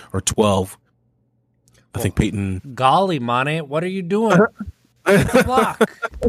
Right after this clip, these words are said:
Speaker 1: And playing with Peyton Manning in that game, and then also playing side by side with him. That,
Speaker 2: Good
Speaker 1: that, that's
Speaker 2: golly.
Speaker 1: the first game I met him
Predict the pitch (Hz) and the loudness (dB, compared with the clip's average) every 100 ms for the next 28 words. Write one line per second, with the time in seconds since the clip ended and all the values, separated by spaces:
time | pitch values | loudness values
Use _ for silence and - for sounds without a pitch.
0 | - 240 - - _ - 247 233 - 127 | -2 -4 -4 -10 _ -16 -14 -14 -4 0
1 | 131 120 - 139 131 123 127 135 120 120 | 0 0 -2 0 2 2 2 2 2 0
2 | 117 113 113 107 107 113 107 107 107 104 | 0 0 -2 -2 -2 -2 0 0 -2 -2
3 | 107 - 110 104 - 113 104 - 104 95 | -6 -2 -2 -2 0 0 0 -2 -2 -2
4 | 101 101 - 107 101 104 135 147 98 98 | -4 -4 0 -2 0 0 0 -2 -2 0
5 | 107 - 98 98 95 104 98 | 0 0 -6 -6 -4 -2 -2